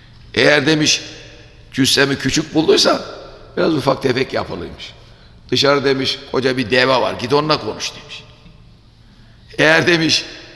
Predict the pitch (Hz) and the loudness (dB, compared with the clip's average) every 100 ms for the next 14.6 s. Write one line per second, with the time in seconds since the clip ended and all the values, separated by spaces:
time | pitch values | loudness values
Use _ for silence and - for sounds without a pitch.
0 | - - - - - - 143 160 160 160 | -20 -20 -20 -20 -20 -6 0 2 2 2
1 | 147 165 156 160 147 151 156 151 147 - | 2 4 4 2 0 0 2 2 0 -4
2 | 147 147 160 147 139 - - - - - | -6 -4 -4 -2 0 -2 -4 -14 -20 -20
3 | - - - - - - - - - - | -20 -20 -20 -20 -20 -18 -18 -20 -20 -14
4 | - - 147 143 160 160 165 156 165 220 | -14 -4 0 2 2 4 2 2 0 2
5 | 254 - 180 - - - - - - - | 2 4 2 -2 -12 -16 -20 -20 -20 -20
6 | - - 151 175 160 160 160 165 156 151 | -10 -4 -2 0 2 4 4 4 2 0
7 | 160 160 175 151 123 127 156 170 170 135 | 0 2 2 2 0 -2 0 2 0 -2
8 | 135 117 - - - - - - - - | -6 -6 -8 -6 -6 -6 -12 -20 -20 -20
9 | - - _ _ _ - - - - _ | -20 -20 _ _ _ -20 -20 -20 -20 _
10 | - - 165 175 165 165 165 - 147 165 | -12 0 2 4 4 2 2 2 2 0
11 | 175 175 175 170 143 170 185 185 151 165 | 0 4 4 2 -2 -2 2 2 2 0
12 | 175 - 185 220 277 214 160 - - - | 0 0 -4 -2 -2 0 -2 -6 -16 -20
13 | - - - - 214 240 185 196 180 196 | -20 -20 -20 -12 -4 -2 0 0 0 -2
14 | 190 175 202 196 123 120 | 0 2 2 2 -2 -10